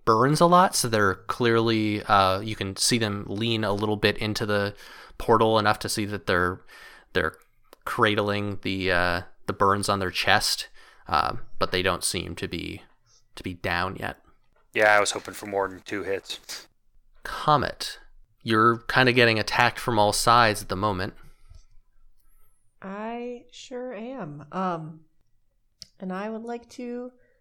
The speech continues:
Speaker 3: get out of that general area and head to a place where I'm not getting attacked from all sides. Vake and or Lucy, would you have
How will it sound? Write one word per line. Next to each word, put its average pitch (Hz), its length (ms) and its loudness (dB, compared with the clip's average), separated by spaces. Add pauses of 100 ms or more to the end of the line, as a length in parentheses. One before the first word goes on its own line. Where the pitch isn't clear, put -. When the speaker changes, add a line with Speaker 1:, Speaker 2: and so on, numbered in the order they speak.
(360)
Speaker 3:
get 214 200 -8
out 262 220 -6
of 226 140 -10
that 185 300 -6
general 190 440 -8
area 180 640 -8 (1040)
and 208 560 -8
head 262 560 -6 (460)
to 285 200 -8
a 302 60 -8
place 311 500 -6
where 311 140 -6 (140)
I'm 330 180 -12
not 349 320 -6
getting 147 260 -10
attacked - 360 -14
from - 200 -20
all - 160 -14
sides. - 600 -14 (640)
Vake 247 580 -8
and 226 240 -8
or 202 160 -6
Lucy, 175 720 -10 (560)
would 208 180 -12
you 226 180 -8
have 240 360 -8